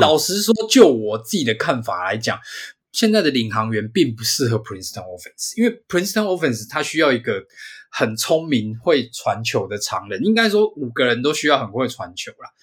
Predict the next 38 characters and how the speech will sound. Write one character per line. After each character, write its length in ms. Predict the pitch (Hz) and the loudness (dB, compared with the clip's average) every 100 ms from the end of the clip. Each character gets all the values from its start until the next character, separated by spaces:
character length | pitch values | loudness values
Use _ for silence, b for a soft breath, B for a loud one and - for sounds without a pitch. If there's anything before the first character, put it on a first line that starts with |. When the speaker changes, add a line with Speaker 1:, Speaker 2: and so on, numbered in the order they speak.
| b b | b b
Speaker 1:
就 140 | 170 | -2
那 140 | 185 190 | 2 2
个， 120 | 147 | 2
Speaker 2:
嗯。 100 | - | 0
Speaker 1:
那 80 | 185 | 0
个 80 | 147 | 0
传 200 | 147 135 | 2 2
球 140 | 131 | 2
观 180 | 117 131 | 2 0
念 160 | 131 117 | 0 2
都 80 | |
要 100 | 117 | 2
有， 180 | 107 - - B B | 0 -4 -18 B B
然 100 | 143 | 0
后 80 | 180 | 4
再 140 | 180 147 | 6 6
来 100 | 131 | 4
是 200 | 156 143 | 0 -6
需 280 | - - 131 | -4 0 2
要 200 | 135 127 | 2 2
三 240 | - 113 | -4 -2
分 160 | 117 113 | -2 -2
射 240 | - 101 | 0 0
手。 140 | - - B B - | -2 -8 B B -6
请 160 | - | 0
问 80 | 139 | 4
我 60 | 160 | 2
们 100 | 113 | 2
刚 140 | 135 | -2
刚 100 | 139 | 0
讲 180 | 127 98 | -4 -4
这 140 | 101 120 | -4 -4
两 200 | 95 92 | -4 -2
件 180 | 117 | -2
事， 220 | 113 117 104 | -2 -4 -8
领 180 | 95 - | -12 -12
航 200 | 95 98 | -14 -10
员 260 | 90 87 | -14 -14